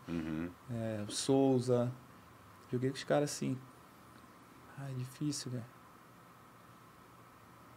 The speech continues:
Speaker 2: É difícil. Porque eu não, não tive uma sequência assim, só com um muito tempo.
Speaker 1: Aham.
Speaker 2: Só com um jogador muito tempo, assim, eu não tive.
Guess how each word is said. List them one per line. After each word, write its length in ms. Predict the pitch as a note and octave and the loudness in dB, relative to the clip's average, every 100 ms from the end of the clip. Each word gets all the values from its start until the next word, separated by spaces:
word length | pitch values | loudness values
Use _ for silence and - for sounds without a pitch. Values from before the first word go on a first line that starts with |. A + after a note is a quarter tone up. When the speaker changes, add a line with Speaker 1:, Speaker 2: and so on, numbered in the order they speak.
| - - - | -20 -20 -8
Speaker 2:
É 40 | |
difícil. 560 | B2 C3+ - F#3 C3 - - - - - - | -4 -4 -2 0 0 -2 -12 -20 -20 -20 0
Porque 260 | - E3 F#3 | 2 4 6
eu 60 | F#3+ | 4
não, 120 | G3 - | 2 -2
não 180 | D#3+ F3 | -4 -2
tive 300 | E3+ F#3 E3+ | -2 -2 2
uma 160 | F3 | 4
sequência 560 | F3 - E3+ - F3 E3+ | 4 4 2 4 4 4
assim, 180 | D#3+ E3 | 0 0
só 240 | - E3+ | 6 8
com 200 | F#3 - | 8 4
um 240 | F3 F3+ F#3 | 4 4 4
muito 400 | E3+ F3+ F3 E3+ | 6 6 4 0
tempo. 360 | - D#3+ D3 | 6 6 6
Speaker 1:
Aham. 440 | G2 F#2+ F2+ F#2+ G#2 - | 6 6 8 6 4 -6
Speaker 2:
Só 160 | - D3 | 2 4
com 180 | - E3 | 4 2
um 80 | D#3+ | 6
jogador 520 | D#3+ D#3 D3+ C#3+ D3 | 8 10 10 8 6
muito 260 | D3 C#3+ | 4 0
tempo, 320 | C#3+ C3+ B2+ C3 | 0 2 2 0
assim, 240 | C3 C3 | -2 -2
eu 80 | B2+ | 0
não 100 | C3 | -2
tive. 300 | C3 B2+ | -4 -4